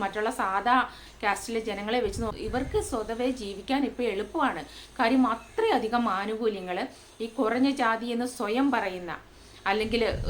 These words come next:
സമൂഹത്തെ, സമൂഹം പറയുന്ന അവർക്കുണ്ട്. അവർക്ക് പക്ഷേ ഇന്നത്തെ ഒരു കുഴപ്പം, ഏഹ്, ഇന്നത്തെ ഒരു പ്രശ്നം എന്താണെന്നറിയോ? അവരുടെ ജാതി ഇന്നതാണ് എന്ന്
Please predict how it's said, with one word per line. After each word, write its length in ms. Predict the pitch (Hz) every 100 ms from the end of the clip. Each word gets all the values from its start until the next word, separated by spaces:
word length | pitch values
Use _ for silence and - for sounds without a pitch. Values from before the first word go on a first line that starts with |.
| -
സമൂഹത്തെ, 480 | 202 208 233 285 185 -
സമൂഹം 360 | 196 214 226 247 226
പറയുന്ന 280 | 190 190 220
അവർക്കുണ്ട്. 480 | 269 285 285 233 165 143 - - - -
അവർക്ക് 300 | 302 381 427
പക്ഷേ 260 | 294 254 269 277 220
ഇന്നത്തെ 260 | 247 262 302
ഒരു 80 | 269 -
കുഴപ്പം, 340 | 202 208 320 285 - 190
ഏഹ്, 220 | 190 190
ഇന്നത്തെ 240 | 196 240 311
ഒരു 80 | 285
പ്രശ്നം 320 | 214 190 240 269
എന്താണെന്നറിയോ? 580 | 214 185 175 156 151 156 - - - 302
അവരുടെ 320 | 339 349 320 320 262
ജാതി 420 | 247 220 226 262 294 226
ഇന്നതാണ് 800 | 208 247 254 202 185 190 220 247 247 - 185
എന്ന് 160 | 233